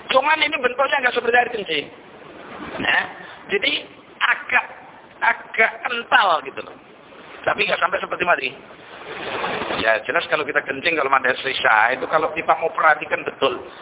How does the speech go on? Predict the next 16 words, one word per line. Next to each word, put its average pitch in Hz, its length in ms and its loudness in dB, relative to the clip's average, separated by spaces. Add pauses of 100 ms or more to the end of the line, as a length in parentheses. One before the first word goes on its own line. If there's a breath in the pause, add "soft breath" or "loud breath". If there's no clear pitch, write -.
(100)
bedanya 151 640 2
air 156 240 4
itu, 120 140 -8
sebagaimana 127 480 4
ulama 151 340 2
meneliti, 151 460 -4
itu 226 80 0
beda. 196 640 -2 (1040)
Jadi - 160 -2
kalau 139 160 2
kencing 131 320 -4
ya 107 80 -2
biasalah. 104 480 0 (1400)
Tapi 196 160 2
kalau 160 240 2
mati, 151 320 2